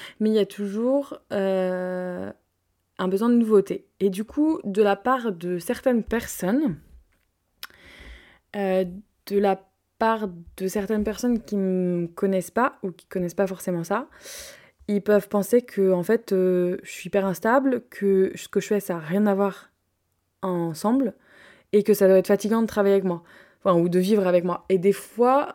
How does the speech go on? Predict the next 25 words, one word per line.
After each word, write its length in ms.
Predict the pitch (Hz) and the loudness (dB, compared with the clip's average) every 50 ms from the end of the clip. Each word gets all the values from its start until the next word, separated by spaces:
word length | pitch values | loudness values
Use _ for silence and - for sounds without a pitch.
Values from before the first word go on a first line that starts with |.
| - | -10
d'entendre 400 | - 180 175 202 190 - 202 190 | -8 -4 -4 -4 -2 -2 -4 -4
ça, 220 | 180 - 226 240 240 | -2 -2 -2 0 0
genre, 180 | 208 185 180 180 185 | 0 -2 -4 -4 -6
enfin, 320 | - - 196 180 170 156 156 - _ _ _ _ _ _ _ _ - _ - - _ _ _ _ _ - | -6 -6 -4 -4 -4 -6 -8 -14 _ _ _ _ _ _ _ _ -20 _ -20 -20 _ _ _ _ _ 0
des 100 | 202 202 | 2 6
fois, 120 | 240 269 | 8 8
ça 140 | 254 240 202 | 8 6 4
fait 80 | 196 | 6
un 100 | 190 185 | 4 4
petit 160 | 185 - - - | 4 0 -2 -2
pincement 280 | 226 214 - - 214 | -2 -2 0 0 0
au 60 | 202 | 2
cœur 180 | 190 247 247 247 | 2 2 0 0
parce 180 | - 208 - - | -2 -4 -4 -2
qu'on 260 | - 190 185 180 175 | -4 -2 0 0 -2
se 40 | 170 | -2
dit, 220 | 175 202 226 226 | -2 0 2 4
euh, « 140 | 196 185 170 - _ _ - _ _ _ _ _ _ _ _ _ _ _ _ _ - - _ - | 4 4 2 -2 _ _ -20 _ _ _ _ _ _ _ _ _ _ _ _ _ -20 -20 _ 0
Bah, 120 | 196 185 | 0 0
tu 120 | 185 180 | 0 0
me 80 | 190 180 | -2 -2
connais 200 | - 190 180 175 | 0 0 -2 0
pas, 100 | 202 208 | 0 -2
en 60 | 196 | -2
fait. 280 | 165 165 160 - - | -4 -6 -12 -14 -20